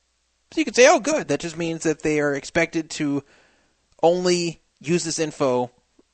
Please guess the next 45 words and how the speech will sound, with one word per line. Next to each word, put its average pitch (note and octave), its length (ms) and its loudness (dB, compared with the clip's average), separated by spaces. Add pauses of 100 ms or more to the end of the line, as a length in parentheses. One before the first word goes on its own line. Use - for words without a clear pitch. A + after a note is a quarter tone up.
(360)
for D#3 120 2
work F#3+ 280 4
purposes G#2+ 480 0
and A2 80 -8
not B2 160 -2
to B2+ 80 -10
go A#2 180 2
play B2+ 220 -2
on B2+ 100 -4
other A#2 160 -2
sites." D3 340 -4
But A#2+ 140 -8
wait B3 200 4
a - 40 4
minute. - 280 -6 (1080)
Doesn't B3+ 300 4
that B3 220 4
concede E3+ 720 0 (760)
that C#3+ 140 -2
they C3 120 4
have D3 220 4
no D3+ 160 4
controls D#3+ 600 4
over C#3+ 180 4
access C#3+ 400 0
to F#3+ 140 0
it? - 160 -4
That C#3 140 0
mean, D3+ 120 -2
pretty G#3 220 0
much F3+ 140 0
everybody F3+ 360 4
can D#3 180 0
look E3+ 160 6
it C3 100 2
up F3 160 4
and D#3 60 -2
they're D3 80 2
just C3+ 160 -8
telling D#3 220 2
them, C#3+ 240 -2
"Ah, B2 160 2
ah, C#3 140 -4
ah, F#3 100 -6
ah, F3+ 300 4